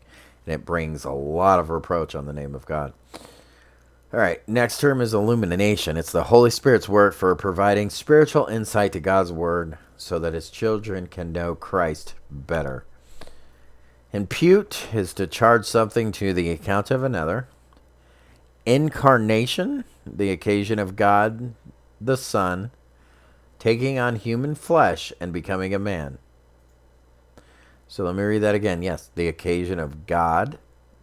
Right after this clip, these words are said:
the Son taking on human flesh and becoming a man. Indwelling, we hear that one a lot. We talk about the indwelling. It's the work of the Holy Spirit by which he lives within the believer,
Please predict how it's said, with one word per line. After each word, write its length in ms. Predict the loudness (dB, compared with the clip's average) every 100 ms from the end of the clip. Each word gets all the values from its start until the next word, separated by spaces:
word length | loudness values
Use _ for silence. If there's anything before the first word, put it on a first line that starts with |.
| -6
the 160 | -4
Son 560 | -4 0 4 4 2 -4
taking 400 | -4 -4 -4 -6
on 160 | -6 -6
human 280 | -6 -8 -8
flesh 380 | -6 -6 -6
and 80 | -10
becoming 360 | -10 -8 -8 -8
a 40 |
man. 300 | -10 -12 -16 -20 _ _ _ _ _ _ _ _ _ -20 -20 -20 _ _ _ -20 -20 -20 _ _ -16
Indwelling, 800 | -6 -4 -2 2 8 10 10 6
we 140 | 2 2
hear 140 | 2
that 240 | 6 4
one 120 | 4 0
a 100 | 0
lot. 220 | 0 -2
We 80 | -4
talk 160 | -4
about 220 | -2 -2
the 100 | -2
indwelling. 600 | -6 -2 -2 -2 -4 -8 -12
It's 180 | -18 -8
the 180 | -4
work 340 | -2 4 4 4
of 120 | -2
the 100 | -2
Holy 280 | 0 0 0
Spirit 580 | -4 -2 4 4 4 2
by 140 | 2
which 260 | 2 0 -2
he 140 | -4
lives 360 | 0 2 2 0
within 340 | -4 -4 -4
the 60 | -4
believer, 560 | 0 0 0 -4 -6